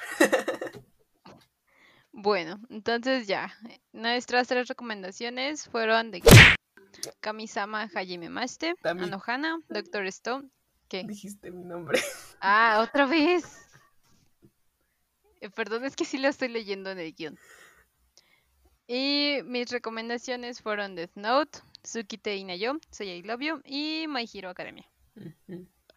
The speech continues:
Speaker 2: Muy bien.
Speaker 1: Ay, bueno, esperemos que <laughs> las risas no hayan interrumpido mucho lo que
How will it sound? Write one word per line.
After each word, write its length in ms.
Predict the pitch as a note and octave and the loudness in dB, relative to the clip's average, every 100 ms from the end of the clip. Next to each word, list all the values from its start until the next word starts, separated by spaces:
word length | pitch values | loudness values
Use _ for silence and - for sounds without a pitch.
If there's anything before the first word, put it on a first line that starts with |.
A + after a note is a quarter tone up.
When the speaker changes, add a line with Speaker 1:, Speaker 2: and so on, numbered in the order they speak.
| _ _ _ _ _ - - - - - | _ _ _ _ _ -20 -20 -20 -20 -20
Speaker 2:
Muy 140 | A#3 | -16
bien. 260 | G#3+ G3+ G#3 _ _ - - _ _ - | -12 -12 -14 _ _ -20 -20 _ _ -14
Speaker 1:
Ay, 320 | C4 C4+ C4 | -10 -10 -10
bueno, 500 | A#3 G#3 G#3+ G3+ G3+ _ _ _ - - _ _ | -6 -6 -4 -8 -10 _ _ _ -20 -20 _ _
esperemos 920 | F3+ - - G3+ F#3 G3 G#3 A3+ G#3 | -14 -14 -8 -4 -4 -4 -6 -8 -12
que 340 | - - D3 G3+ | -18 -14 -12 -10
<laughs> 760 | - - A#3 - - C4 - _ _ _ - - - - _ | -8 -6 0 0 0 -4 -6 _ _ _ -20 -20 -20 -20 _
las 320 | - F3+ F#3 F#3+ | -14 -10 -10 -8
risas 360 | G3+ G#3 G#3 | -8 -8 -10
no 140 | G#3 F3+ | -8 -8
hayan 300 | F#3+ F#3 F3 | -8 -8 -8
interrumpido 680 | E3+ F3+ F3 E3+ E3+ F3 | -10 -10 -10 -10 -8 -10
mucho 420 | F3+ F3 - - - | -10 -12 -10 -12 -12
lo 220 | - G#3 | -14 -12
que 320 | - G#3 G3+ | -12 -12 -16